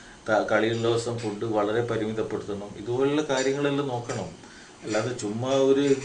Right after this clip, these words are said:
ഗ്രൗണ്ടിൽ പോയിട്ട് ഇറങ്ങിക്കഴിഞ്ഞാൽ നമുക്ക് ഏത് ടീമിനും തോൽപ്പിച്ച് കളയാന്ന് വിചാരിക്കുന്ന ധാരണ തെറ്റാണ്.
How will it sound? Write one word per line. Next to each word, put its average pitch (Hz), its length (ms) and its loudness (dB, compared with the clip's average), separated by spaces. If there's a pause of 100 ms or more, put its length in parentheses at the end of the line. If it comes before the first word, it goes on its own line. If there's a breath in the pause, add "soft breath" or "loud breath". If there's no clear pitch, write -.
ഗ്രൗണ്ടിൽ 127 360 2
പോയിട്ട് 135 280 2
ഇറങ്ങിക്കഴിഞ്ഞാൽ 127 680 0
നമുക്ക് 123 220 -6
ഏത് 120 300 2
ടീമിനും 127 320 -6
തോൽപ്പിച്ച് 117 420 -2
കളയാന്ന് 123 360 0
വിചാരിക്കുന്ന 120 380 -4
ധാരണ 113 440 -2
തെറ്റാണ്. 104 400 -2